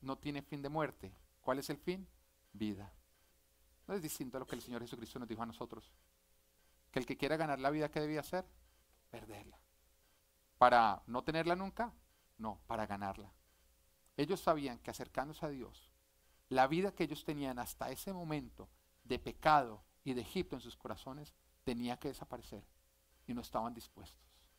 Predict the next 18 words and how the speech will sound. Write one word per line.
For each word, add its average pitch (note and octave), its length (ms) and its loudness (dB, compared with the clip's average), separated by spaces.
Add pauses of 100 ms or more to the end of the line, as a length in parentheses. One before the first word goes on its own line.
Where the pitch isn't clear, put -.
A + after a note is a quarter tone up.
(680)
Y C3+ 80 4
le C#3+ 80 6
dijeron D3+ 280 -2
a F#3 60 2
Moisés, D3+ 580 -6 (380)
"Tú D3+ 120 -2
que F3+ 100 -2
estás F3 280 0
dispuesto E3+ 480 -6
a - 20 -8
un D#3 60 -10
cambio, D3+ 420 -2 (640)
tú D3+ 140 -2
que E3+ 80 0
estás E3 260 0
dispuesto - 720 -2
a E3 60 8
morir, D3+ 400 -2